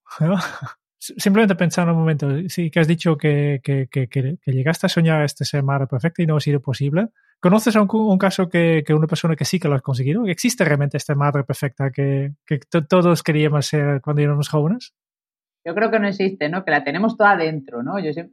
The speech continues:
Speaker 2: eh, yo creo que, que hay que llegar a reconciliarse con la madre que eres, matar a esa madre perfecta que te sigue apareciendo de vez en cuando, porque es que se lo podríamos llamar madre perfecta o la culpa de la maternidad que siempre está ahí diciéndote que algo no lo has hecho bien, ¿no?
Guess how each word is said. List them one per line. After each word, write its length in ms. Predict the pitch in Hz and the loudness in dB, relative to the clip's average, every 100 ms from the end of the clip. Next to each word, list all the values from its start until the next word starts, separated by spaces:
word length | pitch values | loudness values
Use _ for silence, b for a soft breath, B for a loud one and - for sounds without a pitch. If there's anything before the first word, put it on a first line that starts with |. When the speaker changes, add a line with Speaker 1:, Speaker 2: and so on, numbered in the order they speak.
| - | -12
Speaker 2:
eh, 240 | 147 151 | -10 -8
yo 140 | 151 | -6
creo 160 | 160 190 | -4 -4
que, 360 | 196 185 147 - | -2 -2 -2 -2
que 80 | 151 | 0
hay 160 | 156 | 0
que 300 | 190 185 - - | -2 -4 -6 -6
llegar 300 | 151 156 165 | 0 2 2
a 40 | |
reconciliarse 640 | 151 139 147 139 165 160 | 0 -4 -6 -2 -2 -2
con 120 | - 131 | -4 -4
la 80 | |
madre 340 | 131 143 147 - | -2 -2 -2 -4
que 220 | 156 165 | -4 -2
eres, 260 | 208 269 - | -2 -2 -4
matar 380 | 156 127 160 160 | -6 0 2 4
a 60 | |
esa 180 | 139 147 | 2 -2
madre 280 | 147 156 156 | -2 -2 -4
perfecta 580 | 147 139 165 180 - 135 | -6 -6 -6 -6 -4 -6
que 80 | 135 | -6
te 140 | 131 | -8
sigue 460 | 135 196 185 120 - - | -4 -2 -2 -4 -6 -6
apareciendo 640 | 143 135 131 143 165 170 | 0 0 0 -4 -4 -2
de 80 | 139 | 0
vez 140 | 156 170 | -2 -2
en 180 | 139 | -4
cuando, 520 | 135 147 139 139 196 - b b | 0 0 0 -2 -4 -6 b b
porque 260 | - 160 151 | -6 -2 -2
es 120 | 160 | -4
que 80 | - | -6
se 120 | 147 | -8
lo 120 | 165 160 | -6 -2
podríamos 300 | 156 185 202 | 0 2 4
llamar 220 | 208 190 | 4 4
madre 220 | 190 185 | 2 0
perfecta 380 | 170 - 185 202 | -4 -4 0 2
o 60 | |
la 180 | 170 143 - | 4 2 2
culpa 480 | 202 202 180 220 269 | 2 4 2 2 -2
de 100 | 165 | -4
la 80 | 156 | -2
maternidad 580 | 151 143 143 147 160 185 | -2 -4 -6 0 0 0
que 80 | 165 | -4
siempre 260 | 160 165 | -8 -8
está 180 | 165 170 | -2 0
ahí 100 | 165 | 0
diciéndote 520 | 175 151 165 175 160 | -2 -4 -8 -8 -6
que 100 | 147 | 0
algo 320 | 147 180 190 _ | 0 0 -6 _
no 80 | 135 | -2
lo 80 | 127 | -2
has 120 | 135 | -2
hecho 280 | 120 - 120 | -10 -10 -10
bien, 240 | 117 113 | -10 -10
¿no? 220 | 120 185 | -10 -10